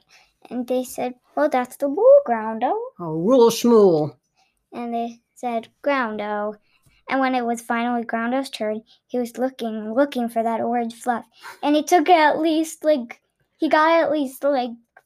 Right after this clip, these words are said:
Speaker 1: fifteen minutes to
Speaker 2: Oh
Speaker 1: do
Speaker 2: my
Speaker 1: that.
Speaker 2: gosh.
Speaker 1: And, and Gr-, Rocco said, "Um, could you please get that to Charlotte?"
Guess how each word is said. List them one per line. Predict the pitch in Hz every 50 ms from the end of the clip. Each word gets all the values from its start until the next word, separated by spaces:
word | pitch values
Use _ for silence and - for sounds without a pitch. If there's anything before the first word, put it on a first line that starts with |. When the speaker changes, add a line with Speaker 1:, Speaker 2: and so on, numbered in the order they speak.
| _
Speaker 1:
fifteen | - 330 330 320 - - 330 311 285 285
minutes | 277 277 302 269 233 233 -
to | - 196 196
Speaker 2:
Oh | 190 180
Speaker 1:
do | 175
Speaker 2:
my | - -
Speaker 1:
that. | 226 220
Speaker 2:
gosh. | 165 165 160 160 165 175 - - - _ -
Speaker 1:
And, | - 247 247 247 240 233 233 226 - _ _ _ _ _
and | - 254 254 247 233 233 _ _ _ _
Gr-, | - 240 - _ _ _ _ _ _ _ -
Rocco | 262 277 294 285 - 277
said, | 262 - 240 240 233 240 - -
"Um, | - 285 277 269 269 269 277 277 269 277 269 269 277 - _ _ _ _
could | - 285 262
you | 311
please | 320 - 453 494 523 508 - - - _
get | - 294 262 269 -
that | 262 247 240 240
to | - 220 208
Charlotte?" | - - 208 208 202 214 285 392 480 -